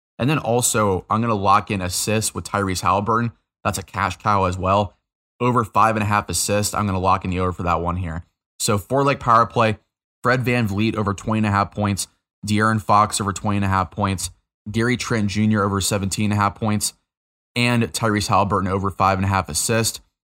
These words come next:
Let's lock that in and also take the Raptors to cover the five-point spread tonight against the Kings. Next game up here, the Atlanta Hawks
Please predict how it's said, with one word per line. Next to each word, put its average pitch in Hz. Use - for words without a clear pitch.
Let's 120
lock 113
that 107
in 107
and 104
also 104
take 107
the 101
Raptors 95
to 120
cover 104
the 101
five-point 101
spread 101
tonight 90
against 87
the -
Kings. 85
Next 127
game 110
up 104
here, 110
the 101
Atlanta 101
Hawks 107